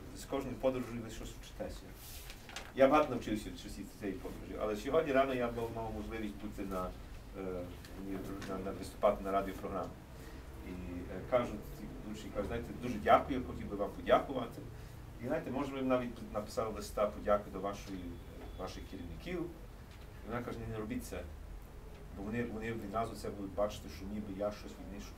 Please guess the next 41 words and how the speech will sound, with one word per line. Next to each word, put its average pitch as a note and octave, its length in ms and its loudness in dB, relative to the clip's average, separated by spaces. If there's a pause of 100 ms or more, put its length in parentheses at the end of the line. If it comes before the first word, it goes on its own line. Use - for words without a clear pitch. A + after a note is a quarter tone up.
хочу, G#2+ 180 2 (180)
я, F#2 60 -2
знаєте, - 220 -6 (600)
бо, G#2 60 -6 (180)
бо G2 80 0
є, G#2+ 220 0 (120)
є A#2+ 100 2
цей A2+ 180 -2
брак G#2 300 2
довір'я. F#2+ 340 -6 (760)
Він, D3 140 6 (160)
якщо G#2 280 -2
ця B2+ 180 -2
віря A#2 300 0 (140)
є, G2 60 -4 (160)
є F#2+ 60 -4
в - 60 -8
собі, - 260 -2 (180)
що G2+ 100 -6
ми G#2 120 0
можемо A#2+ 300 0 (140)
це F#2 60 -2
зробити, F2 500 -6 (280)
і G#2+ 40 -2
якщо G#2+ 240 2
ми B2+ 100 2
подивимося A#2+ 520 0
на, G#2 100 0
на, G2 240 -2 (180)
на, F#2+ 60 -2
на F#2+ 380 -4
справжніх B2 480 4 (140)
українських - 380 -4 (100)
націоналістів, G#2 500 -2 (460)
які A#2+ 240 4
в - 120 4
кінці D3+ 360 0 (140)
щось A#2 280 0
зробили. G#2+ 360 0 (500)
Шановна B2 320 2
друга, A#2+ 320 6